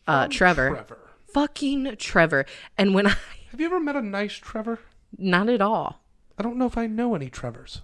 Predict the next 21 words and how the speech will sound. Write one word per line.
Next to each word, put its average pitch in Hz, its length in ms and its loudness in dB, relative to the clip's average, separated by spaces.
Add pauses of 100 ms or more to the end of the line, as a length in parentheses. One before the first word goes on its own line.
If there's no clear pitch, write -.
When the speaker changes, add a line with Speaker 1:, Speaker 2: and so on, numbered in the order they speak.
Speaker 1:
I 180 80 6
did 156 640 2 (100)
in 180 120 -4
high 156 240 -2
school. - 400 -8
Speaker 2:
I - 20 -8
don't 214 140 -8
know 220 100 -4
if 214 100 -4
I 214 60 -4
know 202 180 -4
any 151 140 -4
Trevors. 139 340 -8
If 208 140 -2
there's 285 160 2
any 285 160 4
Trevors 196 400 2
listening, 175 380 -6
I 151 100 -8
ho-, 156 220 -10
I, 160 160 -6